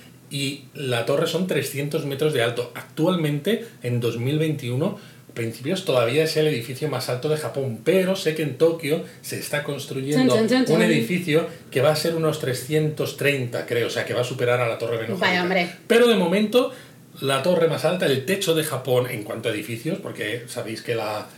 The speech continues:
Speaker 1: Tokyo Skytree es todavía más alta,
Speaker 2: Ujú.
Speaker 1: el edificio más alto está en Osaka.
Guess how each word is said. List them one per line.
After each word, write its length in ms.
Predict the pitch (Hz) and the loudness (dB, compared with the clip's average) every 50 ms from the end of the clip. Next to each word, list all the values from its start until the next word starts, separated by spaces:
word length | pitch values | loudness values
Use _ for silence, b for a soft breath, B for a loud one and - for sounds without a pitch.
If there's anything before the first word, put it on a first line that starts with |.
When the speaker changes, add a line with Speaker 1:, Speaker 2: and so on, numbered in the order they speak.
| B B B B - | B B B B -6
Speaker 1:
Tokyo 240 | - 113 - 127 113 | -4 -4 -4 -4 -6
Skytree 380 | - - 107 104 101 - 113 | -6 -4 -6 -6 -6 -6 -6
es 60 | 104 - | -6 -4
todavía 200 | - 107 104 104 | -4 -4 -4 -4
más 140 | 104 - - | -6 -6 -4
alta, 200 | 123 131 214 202 196 | -4 0 0 0 0
Speaker 2:
Ujú. 140 | 214 262 370 - - | 2 2 0 0 0
Speaker 1:
el 120 | - 131 | 0 0
edificio 360 | 123 120 120 - 175 160 185 | 0 0 0 -2 -2 -2 -2
más 160 | 175 156 - 175 | -2 -2 0 -2
alto 180 | 185 185 185 165 | -2 0 0 -2
está 180 | - - 135 | -2 -2 -4
en 60 | 123 - | -6 -6
Osaka. 300 | - - - - - | -6 -10 -12 -14 -16